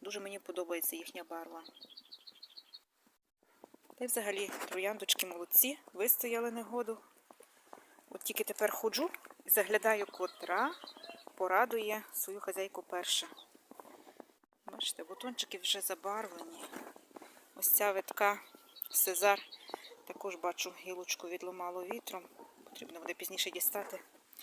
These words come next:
Зараз біжу до праці.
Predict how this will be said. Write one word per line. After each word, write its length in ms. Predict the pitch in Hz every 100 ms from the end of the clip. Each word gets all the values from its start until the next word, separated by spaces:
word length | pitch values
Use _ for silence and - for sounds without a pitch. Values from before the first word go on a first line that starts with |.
| - - - -
Зараз 300 | 185 180 175
біжу 360 | 185 180 190 - - - - - _ _ - - -
до 160 | - -
праці. 500 | - 247 359 -